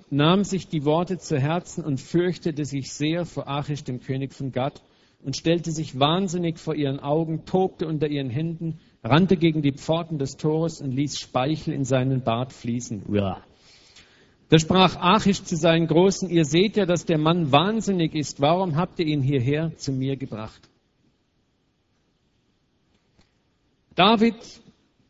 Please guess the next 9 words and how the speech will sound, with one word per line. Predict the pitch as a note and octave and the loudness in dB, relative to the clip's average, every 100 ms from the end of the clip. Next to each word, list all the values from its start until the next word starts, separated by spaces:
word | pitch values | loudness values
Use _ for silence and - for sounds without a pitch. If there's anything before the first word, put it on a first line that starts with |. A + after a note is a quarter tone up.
| _ | _
lernt | A#2 C3 E3+ G3+ G3 | 0 4 6 4 0
nun | F#3 F3+ D#3+ | -2 -2 -2
eine | D#3 D#3 C3 | -4 -4 -4
weitere | C3 D#3 D3 | -6 -6 -8
Lektion. | A#2 A2+ - - - G2+ - _ _ _ _ _ _ _ _ _ _ _ _ | -10 -12 -14 -16 -16 -18 -20 _ _ _ _ _ _ _ _ _ _ _ _
Und | C#3+ | 0
es | F3+ | 0
ist | F#3+ | 0
interessant, | G3+ G3 - F#3 G#3 | -2 -2 -2 -2 -2